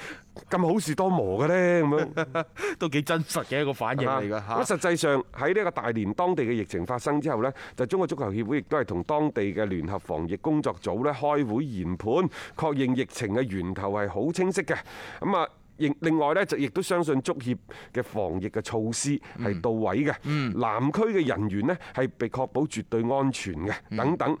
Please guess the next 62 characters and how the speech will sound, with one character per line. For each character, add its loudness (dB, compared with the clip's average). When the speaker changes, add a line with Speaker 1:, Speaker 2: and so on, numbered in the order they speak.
Speaker 2:
嗯。 -6
Speaker 1:
亦 2
都 0
確 0
保 0
唔 -2
會 2
發 -2
生 2
呢， 0
就 0
係 2
南 0
六 2
區 -2
嘅 0
交 0
叉 -2
事 -4
件， -4
即 0
係 4
每 2
一 2
個 0
細 0
節 -2
都 -4
溝 0
得 0
好 -4
細。 0
Speaker 2:
啱 -2
嘅。 2
Speaker 1:
所 4
以， 2
即 0
係， 4
呃， 2
到 2
到 2
最 2
尾， 4
佢 0
哋 2
確 0
認 0
呢， 2
其 -4
實 0
中 -2
超 0
聯 -2
賽 -6
可 -2
以 0
係 -2
繼 -4
續 -4
開 -4
始 -12
嘅。 -8